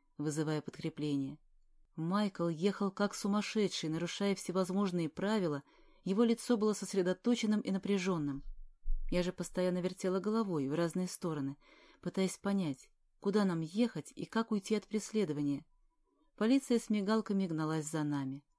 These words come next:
Разрыв был небольшой, но мы ещё вполне могли оторваться от них. Когда первый шок немного стих и появилась возможность логично мыслить, я вдруг с ужасом осознала, в какой переплёт мы угодили.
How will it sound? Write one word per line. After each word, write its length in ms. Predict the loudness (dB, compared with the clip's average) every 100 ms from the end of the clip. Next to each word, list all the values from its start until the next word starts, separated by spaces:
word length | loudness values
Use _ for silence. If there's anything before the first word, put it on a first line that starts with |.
| _ _ _ -2
Разрыв 420 | 0 2 2 2
был 160 | 2
небольшой, 720 | 2 2 0 0 0 0 0 _ _ _
но 180 | 0 6
мы 180 | 8 8
ещё 220 | 8 2
вполне 440 | 2 2 6 8
могли 280 | 8 6 4
оторваться 640 | 2 2 2 2 0 -2
от 140 | -6 -4
них. 320 | -4 -4 -10 _ _ _ -6
Когда 280 | -2 0 2
первый 320 | 4 4 4
шок 300 | 2 -2 0
немного 360 | 0 0 0
стих 380 | -2 0 0 0
и 120 | -2 -2
появилась 460 | 2 4 4 2
возможность 520 | 0 0 0 0 0
логично 440 | 0 2 0 0 0
мыслить, 480 | 4 4 2 -2 -4 -20 -20 _
я 240 | -2 0
вдруг 240 | 0 0 -2
с 140 | -2
ужасом 400 | -2 0 -2 -6
осознала, 640 | -6 -4 -4 0 0 0 -2
в 100 | -4
какой 460 | -4 -4 0 0
переплёт 500 | 2 0 2 2 2
мы 140 | 0 0
угодили. 520 | 0 0 0 -2